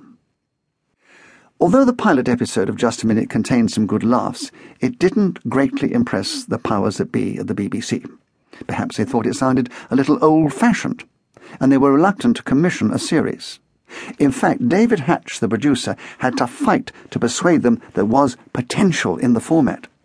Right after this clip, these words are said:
even to the point of threatening his resignation unless he was given a series. Happily, he won the day, and we had our first run. Derek Nimmo and Clement Freud survived from the pilot and were joined on successive weeks by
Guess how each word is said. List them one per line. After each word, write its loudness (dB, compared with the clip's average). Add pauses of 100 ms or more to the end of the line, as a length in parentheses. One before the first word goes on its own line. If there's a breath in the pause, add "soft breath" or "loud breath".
(380 loud breath)
even 6
to 2
the 4
point 4
of 0
threatening 2
his 2
resignation 2 (160 loud breath)
unless 2
he 2
was 2
given 2
a -4
series. -2 (760)
Happily, 0 (280 soft breath)
he 0
won 2
the -2
day, -8 (460 loud breath)
and 0
we 2
had 0
our 2
first -2
run. -4 (500)
Derek 0
Nimmo 4 (220 soft breath)
and -4
Clement 0
Freud 2
survived 0
from 0
the 0
pilot 2 (320 loud breath)
and 4
were 4
joined 4
on 2
successive 0
weeks -2
by -2